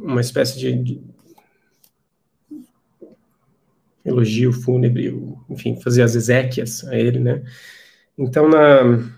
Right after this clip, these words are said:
na primeira parte do início do livro onze, a gente vê ele recolhendo as armas do Mezencio, o corpo do Mezencio, para levar até um local onde ele vai expor a armadura, e logo depois exorta os seus, eh, guerreiros, dizendo que tá quase no fim,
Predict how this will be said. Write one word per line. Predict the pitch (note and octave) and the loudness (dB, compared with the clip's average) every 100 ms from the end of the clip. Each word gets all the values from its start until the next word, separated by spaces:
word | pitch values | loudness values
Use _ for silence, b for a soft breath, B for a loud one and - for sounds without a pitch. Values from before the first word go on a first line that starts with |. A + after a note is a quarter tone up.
| B _ _ _ _ | B _ _ _ _
na | C3+ B2+ | -6 -4
primeira | C#3 C3+ D3 D#3+ C3 A2+ G#2+ - - | 0 2 4 4 2 0 -2 -10 -6
parte | C3 C#3 C3 - B2 - | -2 -2 -4 -8 -12 -6
do | B2+ | -2
início | A#2+ A#2 - | 0 -2 -6
do | C3 | -10
livro | C3+ D3+ | -6 -2
onze, | D3 D3+ | 0 -2
a | D#3 | -4
gente | D3 D3 | -8 -8
vê | C3+ | -4
ele | C3 | -2
recolhendo | B2+ B2+ B2+ B2 B2 | -2 -4 -2 -2 0
as | B2 | 0
armas | B2 A#2+ A#2+ | 0 0 -2
do | C3+ | 0
Mezencio, | C#3+ C#3 D3 D3 | 0 2 0 -2
o | - | -6
corpo | B2+ B2+ | -6 -6
do | C3 | -6
Mezencio, | C3+ C3+ C3+ C#3+ | -6 -4 -6 -6
para | - C3 | -8 -4
levar | B2 B2 D3 F3 B B B B B | -4 -2 -4 -4 B B B B B
até | B2 B2+ B2+ | -8 2 4
um | C3 | 4
local | C3 B2+ C3+ C3 | 0 0 0 2
onde | C3 | 0
ele | C3 B2+ | -2 0
vai | B2+ | 2
expor | B2+ - - C3 C3 | 0 -4 -4 -2 0
a | B2 | -2
armadura, | B2 B2 B2 D3 D#3+ D3 D3 _ _ _ _ _ _ - | -2 -2 -4 -6 -4 -4 -6 _ _ _ _ _ _ 0
e | |
logo | C#3+ C3+ C3 | 4 4 2
depois | B2 C#3 B2 | 2 2 2
exorta | A#2 B2 C3 B2+ | 2 2 2 0
os | A#2+ - | -6 -6
seus, | B2+ A#2 - - b b b b | -6 -6 -10 -18 b b b b
eh, | C3 A2+ A2+ | -8 -8 -4
guerreiros, | A#2+ A2 B2+ C3+ C#3 B2+ | -2 2 4 4 4 0
dizendo | B2 B2 B2 | 0 2 2
que | B2 | 0
tá | - A2 | -6 -2
quase | C3 B2 | 0 2
no | B2 | 0
fim, | A#2 C#3 D3 F3 F3+ | -2 -4 -2 -4 -6